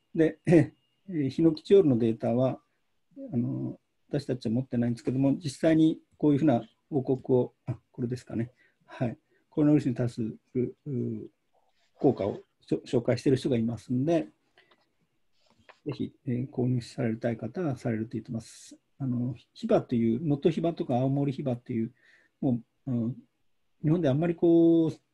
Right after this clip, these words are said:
う、メインでないような間伐材みたいなものが、そういう精油成分を含んでますので、ぜひ、えー、林業の振興のためにいいかなと思いますね。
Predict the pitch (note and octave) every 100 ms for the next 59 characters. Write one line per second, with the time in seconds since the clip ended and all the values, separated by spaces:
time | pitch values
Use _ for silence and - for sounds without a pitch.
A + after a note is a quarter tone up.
0 | - D#3 C#3 C#3 C3+ C3+ D3+ - D#3 D#3
1 | D3+ B2+ C#3 D#3 C3 A#2 A2+ - _ D3
2 | D3+ D#3+ - E3 F#3 A3+ A#2+ A#2 A2+ B2
3 | G#3+ A3+ _ E3+ F3+ - _ _ _ _
4 | _ - C3+ A#2+ A#2+ B2+ A#2 A2+ C3 A2+
5 | F#2+ - B2 G#2+ A2 F#2 B2+ C3 C#3 C#3
6 | E3 C3 D3 G3+ - D#3+ C3 B2+ B2+ A#2+
7 | A#2 F#2+ - D3+ C#3 B2 A2 A2+ A#2+ -
8 | C3 A#2 B2 A#2+ C3+ B2+ C3+ C3+ B2 C3
9 | C3 C#3+ - - D#3